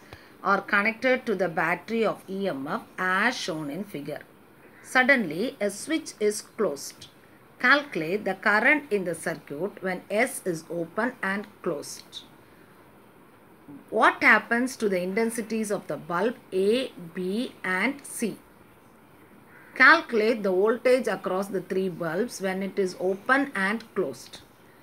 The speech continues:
Calculate the power delivered to the circuit when it is open and closed.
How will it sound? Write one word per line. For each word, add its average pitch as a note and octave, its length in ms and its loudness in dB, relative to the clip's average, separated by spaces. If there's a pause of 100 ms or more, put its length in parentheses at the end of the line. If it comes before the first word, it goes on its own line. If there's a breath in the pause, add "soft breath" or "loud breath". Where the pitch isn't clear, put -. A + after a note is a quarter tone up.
(260 loud breath)
Calculate B3+ 600 4
the G#3 80 0
power G#3+ 480 2
delivered G3+ 580 2
to F#3+ 80 0
the G3 160 -2
circuit F#3+ 580 -4
when F#3 160 -2
it F#3 160 -6
is F#3 160 -2
open F#3 400 -4
and G3+ 260 -6
closed. A3 360 -4